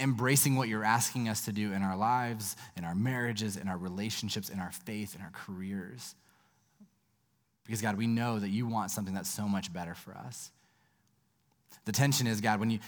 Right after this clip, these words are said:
when we know you want what's best for us, we know you love us, but you ask us to do things that we're just not ready to do,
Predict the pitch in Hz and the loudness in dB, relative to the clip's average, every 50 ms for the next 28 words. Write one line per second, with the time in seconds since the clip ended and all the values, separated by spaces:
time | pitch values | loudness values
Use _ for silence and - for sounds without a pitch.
0 | - - 120 117 113 117 113 107 117 117 120 127 131 127 143 156 151 143 151 143 | -6 -2 0 0 2 2 0 0 0 0 2 6 6 8 8 8 6 6 4 4
1 | 147 139 135 143 139 - - 113 107 110 - - - 98 92 92 101 98 - 135 | 4 6 4 4 2 4 4 4 4 4 2 0 0 0 2 2 0 2 4 4
2 | 135 135 139 139 143 143 135 127 117 113 113 110 104 107 92 - 110 107 107 104 | 4 6 6 4 4 4 2 2 2 2 2 2 0 0 -2 -2 -4 -2 2 2
3 | 131 143 - - 151 139 - 139 113 117 120 120 - 120 110 - 110 95 107 123 | 2 2 2 -2 -4 -2 -2 -2 0 0 0 0 0 0 -2 -2 -2 -2 -2 -2
4 | 139 156 160 139 101 85 101 107 107 107 95 87 80 78 85 87 85 80 71 - | -2 0 0 -2 -2 -2 -2 -2 -2 -2 -2 -2 -4 -6 -6 -6 -6 -8 -10 -12